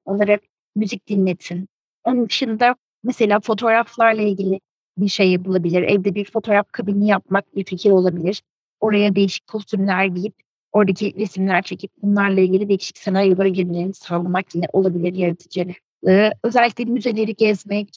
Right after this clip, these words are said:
doğal tarihi müzeler olabilir, farklı tiyatro gösterilerine götürmek olabilir. Bunlar hep çocukta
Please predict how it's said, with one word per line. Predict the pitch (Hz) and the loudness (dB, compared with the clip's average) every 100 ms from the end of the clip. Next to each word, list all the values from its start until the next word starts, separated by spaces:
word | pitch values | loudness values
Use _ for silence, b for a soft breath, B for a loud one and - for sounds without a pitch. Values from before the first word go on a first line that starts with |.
| _ _ _ 214 | _ _ _ -4
doğal | 208 208 208 | 2 4 2
tarihi | - 202 190 196 202 | -4 -2 -2 -2 -2
müzeler | 196 196 185 | -2 0 2
olabilir, | 185 180 170 180 | 2 0 -4 -6
farklı | - 185 _ 208 202 _ - | -2 -4 _ -6 -6 _ -2
tiyatro | 226 214 233 | 0 0 0
gösterilerine | 208 202 - 190 196 | 0 -2 -4 -4 -2
götürmek | 196 190 202 185 - | -4 -6 -6 -6 -2
olabilir. | 202 185 185 - | -2 -2 -4 -6
Bunlar | 208 208 | -2 -2
hep | 269 - | -2 -4
çocukta | 220 185 - 269 | -4 -4 -8 -10